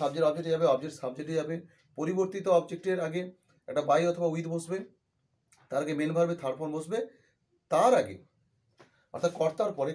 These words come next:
কর্তা অনুসারে একটা অক্সিলারি verb আসবে। এইটাই variable, এইটাই variable factor। তাহলে আমরা কি দেখতে পাচ্ছি? tense অনুসারে, কর্তা অনুসারে একটা আমাকে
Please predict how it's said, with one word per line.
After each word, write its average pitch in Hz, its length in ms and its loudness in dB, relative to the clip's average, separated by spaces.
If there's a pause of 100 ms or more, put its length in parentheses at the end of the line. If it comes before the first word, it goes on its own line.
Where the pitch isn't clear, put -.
(120)
কর্তা 160 300 0 (100)
অনুসারে 156 320 -4 (420)
একটা - 140 -2 (160)
অক্সিলারি 139 360 -2
verb 104 200 0
আসবে। 120 140 -10 (200)
এইটাই 214 300 0 (800)
variable, 113 420 -4 (760)
এইটাই 147 260 0 (120)
variable 151 460 2
factor। - 300 -10 (540)
তাহলে 170 220 4
আমরা 175 180 -2
কি 190 140 -10
দেখতে 190 200 -2
পাচ্ছি? 208 240 -4 (1080)
tense 233 240 2 (100)
অনুসারে, 202 320 -2 (280)
কর্তা 175 260 0 (100)
অনুসারে 185 340 -2 (600)
একটা 202 160 2 (640)
আমাকে 127 180 -6